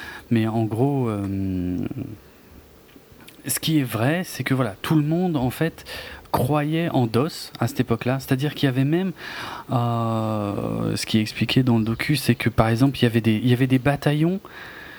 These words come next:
Euh, enfin, Doss, il, il, évidemment, il priait toujours avant de partir sur le front, tu vois. Et, euh, il y a eu des opérations où, euh, tout le bataillon de Doss revenait indemne. Alors qu'un autre bataillon,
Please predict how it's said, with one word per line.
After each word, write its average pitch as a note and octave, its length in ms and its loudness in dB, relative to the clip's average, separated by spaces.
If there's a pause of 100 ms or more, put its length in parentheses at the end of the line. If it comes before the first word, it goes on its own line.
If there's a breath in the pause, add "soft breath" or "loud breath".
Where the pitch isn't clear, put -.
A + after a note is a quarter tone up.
(840 loud breath)
Euh, A2+ 800 0
enfin, C#3 200 2
Doss, F3 340 0
il, C3+ 180 -4
il, B2+ 260 -2 (120)
évidemment, C3+ 400 2
il C3 100 2
priait D3+ 440 -2
toujours D3 360 0
avant C3 160 2
de C3 60 0
partir C3+ 360 -2
sur A#2+ 180 -4
le B2 80 0
front, F#2+ 240 -4
tu - 120 -8
vois. G2 100 -8 (560 loud breath)
Et, C3+ 160 6
euh, A#2+ 220 0
il C3 80 0
y A#2+ 60 6
a B2 80 4
eu D#3 140 -2
des C3 200 2
opérations B2+ 760 0
où, D#3+ 360 2
euh, A#2 460 2
tout F3 140 -2
le D#3 100 4
bataillon C#3+ 440 0
de B2 120 0
Doss D3 260 0
revenait C#3+ 460 2
indemne. C#3 340 0 (800 loud breath)
Alors C#3+ 240 2
qu'un C#3+ 200 4
autre F3+ 160 -2
bataillon, D#3 520 0